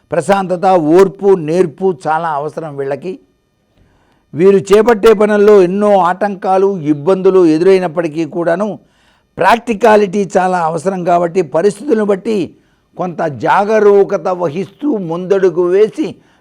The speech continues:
విజయాన్ని సాధించడానికి విశ్వ ప్రయత్నం చేస్తూ ఉంటారన్నమాట.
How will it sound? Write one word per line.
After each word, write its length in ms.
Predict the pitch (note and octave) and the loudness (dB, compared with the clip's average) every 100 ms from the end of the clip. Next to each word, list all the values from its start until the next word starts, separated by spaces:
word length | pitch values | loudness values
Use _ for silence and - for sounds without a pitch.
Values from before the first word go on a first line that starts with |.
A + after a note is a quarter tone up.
| - | -10
విజయాన్ని 560 | E3 G3+ G3 F#3+ F3+ | -2 0 0 -2 -4
సాధించడానికి 960 | C#3+ F#3 F3 E3+ D3 F3 F3+ G3+ G3+ F3+ | -6 -4 -4 -8 -8 -6 -4 -6 -6 -6
విశ్వ 340 | D#3 D3 G#3 | -6 -6 -6
ప్రయత్నం 600 | E3+ F#3 F3 C#3 E3 D#3 C3 | -6 -6 -6 -6 -10 -10 -10
చేస్తూ 300 | D3 - D#3+ | -12 -8 -8
ఉంటారన్నమాట. 840 | C#3+ B2+ C#3+ C3+ C3 B2 A#2+ A2+ | -8 -6 -6 -6 -6 -6 -6 -4